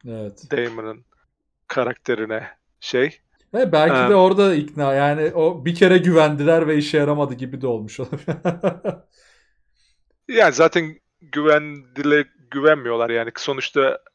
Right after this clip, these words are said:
Speaker 2: karşı tarafta düzenli orduyla savaşmıyorsun. Beyaz
Speaker 1: Aynen.
Speaker 2: bayrak çıkardım. Onlar kesin beni dinlerler, gelirler. Em, şey yaparlar, pazarlık yaparlar.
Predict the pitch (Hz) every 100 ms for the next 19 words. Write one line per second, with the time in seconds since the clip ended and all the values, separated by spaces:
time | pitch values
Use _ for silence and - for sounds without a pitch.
0 | _ _ _ _ _ _ _ - 143 127
1 | - 139 139 135 - 139 127 120 139 139
2 | 139 139 135 131 135 131 131 131 131 -
3 | 110 113 113 131 127 127 117 131 135 -
4 | - - 147 127 113 120 127 123 - 120
5 | 135 131 _ _ _ _ _ 131 139 135
6 | 131 139 139 143 139 135 135 131 127 131
7 | 135 - - 190 127 123 _ _ _ _
8 | _ _ _ _ _ - - 135 143 139
9 | 143 135 120 127 117 123 127 143 135 143
10 | 127 117